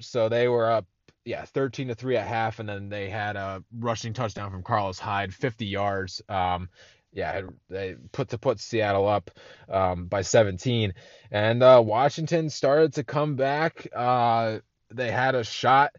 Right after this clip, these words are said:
to potentially go ahead on one of their last drives there, but,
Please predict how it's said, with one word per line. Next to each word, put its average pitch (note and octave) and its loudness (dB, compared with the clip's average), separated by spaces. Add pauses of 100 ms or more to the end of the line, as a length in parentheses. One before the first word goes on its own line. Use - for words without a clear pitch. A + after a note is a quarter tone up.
(300)
to C#3+ -4
potentially B2+ -2
go B2 2
ahead B2 0 (380)
on A2 -4
one A#2+ -2
of A#2+ -2
their A2+ 2
last A2+ 0
drives A#2 -2
there, A#2+ 2
but, G#2 -4